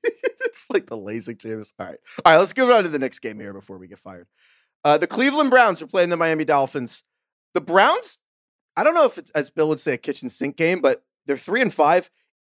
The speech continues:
If the Browns win this game, they're, like, five times more likely to make the playoffs than if they lose, because four and five and three and six is a huge difference. So, like, who do you think wins Browns Dolphins, and what do you think the headline is Monday morning? Although, I'll accept a meme from Monday morning, too.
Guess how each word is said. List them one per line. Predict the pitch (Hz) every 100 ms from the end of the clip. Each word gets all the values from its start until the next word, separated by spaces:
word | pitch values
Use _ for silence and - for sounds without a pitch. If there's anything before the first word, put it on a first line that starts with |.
| _
If | - 156 - -
the |
Browns | 156 185 233 302 -
win | 147 170
this | 190
game, | - 190 208
they're, | 160
like, | 139 120
five | - - 135 127 131 -
times | 127 117 131 135
more | 123
likely | 117 113 113 127
to | 117
make | 120
the | 117
playoffs | 117 110 120 -
than | 120
if | 110
they | 104
lose, | 95 98 131 202 -
because | - - -
four | 127
and | 117
five | 104 107 113 101
and | 90
three | - 113
and | 110
six | - 113
is | 110 -
a |
huge | 113 110
difference. | - 117 123
So, | - 165
like, | 139 117 - _
who | 170
do | 214
you |
think | 240 247
wins | 202 185
Browns | - 170 156
Dolphins, | 131 131 123 135 120 -
and | 123 117
what | 117
do |
you | 120
think | 127 -
the | 117
headline | 98 120 123 117
is | 110
Monday | 120 110
morning? | 113 107 98
Although, | 127 160
I'll |
accept | 151 - -
a | 127
meme | 123 131 110
from | - 110
Monday | 101
morning, | 95 95 92
too. | 95